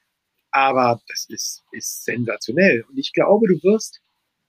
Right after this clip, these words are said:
vielleicht werden wir enttäuscht sein von der Adaption, weil ich glaube, die wird irgendwann so sein,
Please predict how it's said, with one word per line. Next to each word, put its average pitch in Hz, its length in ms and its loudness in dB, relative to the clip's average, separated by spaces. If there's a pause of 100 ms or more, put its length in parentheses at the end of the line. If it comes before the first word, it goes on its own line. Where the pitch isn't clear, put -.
(180)
vielleicht 170 340 2
werden 226 140 6
wir 214 80 4
enttäuscht 214 500 0
sein 135 220 -2
von 127 160 -2
der 117 100 0
Adaption, 123 760 0 (360)
weil 156 720 2 (100)
ich - 200 -10
glaube, 180 340 2
die 175 160 0
wird - 160 0
irgendwann 190 360 4
so 185 180 -2
sein, 185 600 -2